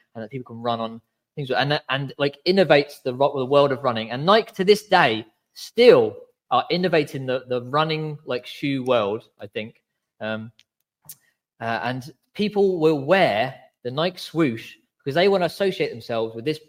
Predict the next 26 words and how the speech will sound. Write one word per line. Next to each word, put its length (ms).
brand 560
of 120
people 220
who 60
take 220
their 220
athleticism 640
and 120
their 140
running 360
and 80
their 80
sport 380
seriously. 800
They 140
think, 180
"I 100
know 120
what 100
Nike's 220
about. 240
I 120
wanna 180
wear 340
that 220
brand." 340